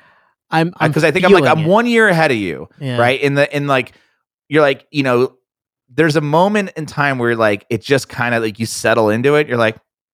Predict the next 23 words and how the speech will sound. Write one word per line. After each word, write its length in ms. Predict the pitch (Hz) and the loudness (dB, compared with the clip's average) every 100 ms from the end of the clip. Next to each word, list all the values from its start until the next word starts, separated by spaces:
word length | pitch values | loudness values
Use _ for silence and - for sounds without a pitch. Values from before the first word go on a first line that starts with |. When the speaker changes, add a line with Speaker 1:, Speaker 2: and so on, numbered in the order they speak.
| _ _ _ _ - | _ _ _ _ -4
Speaker 2:
"Okay, 320 | 135 214 151 - _ _ _ | -2 -2 -4 -8 _ _ _
I 120 | 110 | -4
know." 180 | 117 143 | 0 0
<laughs> 120 | 127 | 0
Yeah. 200 | 175 113 - _ _ _ - | -2 -2 -6 _ _ _ -2
I'd 140 | 127 | 0
rather, 360 | 127 143 151 151 | 2 2 2 0
you 120 | 143 | 0
know, 200 | 143 147 _ _ | -2 -2 _ _
like, 120 | 165 190 | -2 0
I'm 120 | 196 | 2
not 180 | 180 190 | 2 2
gonna 120 | 202 | 0
work 200 | 214 - | 0 0
today 320 | 107 82 80 _ | -4 -4 -6 _
and 80 | 123 | -2
I'm 80 | |
Speaker 1:
Hmm. 60 | 139 | 0
Speaker 2:
gonna 100 | 143 | 2
be 120 | 147 | 2
okay 220 | 147 160 127 | 2 2 -2
with 160 | 87 | -4
that. 140 | - | -10